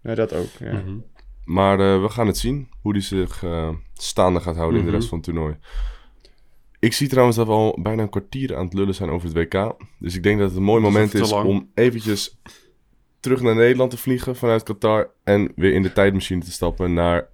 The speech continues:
Speaker 2: <laughs>
Speaker 3: half oktober. Na de overwinning op aartsrivaal Ajax begon het besef dan pas eindelijk te komen.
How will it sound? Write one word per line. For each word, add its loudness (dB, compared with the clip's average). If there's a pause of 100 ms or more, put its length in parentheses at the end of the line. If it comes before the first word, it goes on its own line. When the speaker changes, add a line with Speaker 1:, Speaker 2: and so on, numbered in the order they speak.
(240)
Speaker 2:
<laughs> -10
Speaker 3:
half 4
oktober. 4 (1600)
Na 6
de 10
overwinning 6
op -4
aartsrivaal 2
Ajax 6
begon 0
het 0
besef 0
dan 0
pas -6 (100)
eindelijk 2
te -8
komen. 2